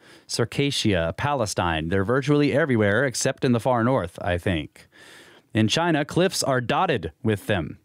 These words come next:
Upon a cliff near Lake Como, there is a maze of these markings. In Italy and Spain and India, they occur in enormous numbers. Given that a force,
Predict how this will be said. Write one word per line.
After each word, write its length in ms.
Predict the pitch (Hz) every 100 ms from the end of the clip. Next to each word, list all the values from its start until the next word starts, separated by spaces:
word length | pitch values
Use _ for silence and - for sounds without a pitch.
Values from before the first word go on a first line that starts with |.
| -
Upon 260 | 104 123
a 60 | 117
cliff 280 | 131 139 -
near 200 | 120 113
Lake 340 | 117 127 -
Como, 460 | - 131 120 92 98
there 180 | 101 95
is 140 | 98
a 60 | 92
maze 680 | 98 110 135 123 110 92
of 280 | 104 107 92
these 240 | 95 90 92
markings. 680 | 92 87 82 - - -
In 160 | - 98
Italy 360 | 107 107 107 95
and 120 | 92
Spain 300 | - 107 101
and 140 | 95
India, 340 | - 117 131 123
they 160 | 98
occur 420 | 92 - 110 110
in 360 | - 113 101 98
enormous 840 | 113 110 107 107 104 101 - - - -
numbers. 680 | 104 95 85 80 - - - _ _ _ _ _ _ _ _ _ _ _ _ _ _ _ - - - - - - - - _ _ -
Given 220 | 170 190
that 120 | 156
a 40 | 123
force, 720 | - 147 135 147 - -